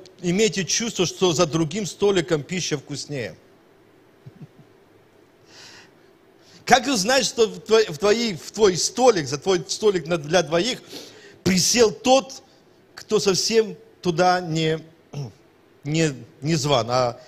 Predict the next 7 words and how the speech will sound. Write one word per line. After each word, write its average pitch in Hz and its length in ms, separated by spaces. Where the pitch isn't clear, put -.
как 120 140
говорится, 143 500
незва-, 147 400
незваный 151 680
гость 160 500
хуже 143 320
татарина? 104 560